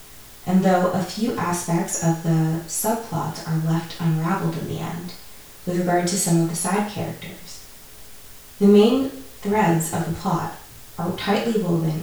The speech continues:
into a fantastic story. I watched it on a whim, not expecting anything at all, and then I ended up rewatching it, and now I'm hoping that there will be a second season.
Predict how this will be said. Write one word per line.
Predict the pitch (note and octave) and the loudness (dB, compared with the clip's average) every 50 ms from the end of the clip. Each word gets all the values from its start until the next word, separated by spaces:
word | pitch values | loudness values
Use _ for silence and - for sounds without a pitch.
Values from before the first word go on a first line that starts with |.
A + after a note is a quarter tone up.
| - | -2
into | E3+ E3 D#3+ E3 E3 | 0 0 2 2 0
a | D#3+ | 0
fantastic | - - E3+ E3 D#3+ - - E3+ E3+ E3+ - - D#3+ - | 0 0 2 2 2 2 2 0 0 0 0 -2 -4 -4
story. | - - E3 E3 - - - - - - - - - - - - - - - - - - - - - - - - - - - - - - - - - - - - - - - - | -4 -6 -6 -6 -6 -8 -10 -14 -16 -18 -20 -20 -20 -20 -20 -20 -20 -20 -20 -20 -20 -20 -20 -20 -20 -16 -16 -16 -16 -16 -18 -20 -20 -20 -20 -20 -20 -20 -20 -20 -20 -20 -2 4
I | G3 | 8
watched | G3+ G#3+ A3 - - - D#4 | 10 10 10 8 6 2 0
it | D4+ | 2
on | C#4+ C#4 C4+ A#3 | 2 4 4 4
a | F3+ | 4
whim, | E3+ E3+ E3 D#3+ E3 E3 F#3 - | 4 4 4 4 4 2 0 -2
not | G3 F3 F3 F3 | 0 0 2 2
expecting | F3 - - - F#3 F3+ - G3 F#3 | 0 0 -2 -4 -6 -4 -2 -2 -2
anything | D3 D#3+ E3 E3 E3 E3 E3+ E3 | 2 2 4 4 4 4 2 2
at | E3 D#3+ | 2 2
all, | D3+ D3+ D3+ D#3+ - - | 0 0 -4 -6 -6 -2
and | E3+ E3+ | 0 2
then | F3 F3 | 2 2
I | E3+ G#3 | 2 2
ended | G#3+ F#3+ G3 A#3 A#3 | 2 0 0 0 0
up | A3 G#3+ G#3+ - - | 0 0 -2 -2 -2
rewatching | E3+ E3+ F3 F3 E3 D#3+ D#3+ - - E3+ E3 E3 E3 | -2 0 2 2 2 2 0 -2 -2 -2 -2 -2 -2
it, | E3 - - - E3 | -2 -4 -8 -4 -2
and | E3 D#3+ D#3+ E3 E3 - | 0 2 2 2 2 0
now | G3 F#3+ F#3+ F#3 - - | 0 0 0 0 0 0
I'm | F3 E3+ E3+ | 0 -2 0
hoping | E3 E3+ E3 E3 D#3+ D#3+ D#3+ D#3+ D#3+ - - - - - - - - | 0 0 -2 0 2 2 2 2 2 0 -4 -10 -16 -20 -20 -10 -4
that | G3 G3 | -2 0
there | F#3+ F#3+ F#3+ | 2 4 4
will | F#3 F3+ E3+ | 4 4 4
be | E3+ | 4
a | - | 4
second | - - - E3 E3 D#3+ | 4 2 0 0 0 2
season. | - E3 E3 E3 D#3+ D#3+ D#3+ E3 E3 | 2 2 2 2 0 0 -2 -2 -2